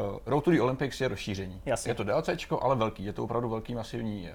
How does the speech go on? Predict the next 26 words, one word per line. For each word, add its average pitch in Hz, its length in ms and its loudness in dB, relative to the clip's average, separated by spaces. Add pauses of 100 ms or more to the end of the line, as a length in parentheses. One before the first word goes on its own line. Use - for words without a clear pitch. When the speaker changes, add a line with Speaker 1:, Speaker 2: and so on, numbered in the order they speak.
(120)
Speaker 1:
rozšíření, 131 520 -4
který 120 440 -2
se 117 340 4
vlastně 110 260 -4 (100)
propisuje 113 360 -2
i - 20 0
na 117 60 0
té 120 100 -4
ceně, 139 300 -2 (160)
protože 110 220 -6
zatímco 113 300 -4
předchozí 110 600 -6
D 110 80 -4
L 113 100 -4
Cčka 110 440 -6 (400)
stály 110 320 4
zhruba 110 200 2
čtyři 117 200 -4
sta 127 160 -2
korun, 127 260 0
tak 113 120 -2
tohle 110 180 -4
se 117 100 -6
pohybuje 110 420 -2
v - 40 -10
ceně 110 300 -2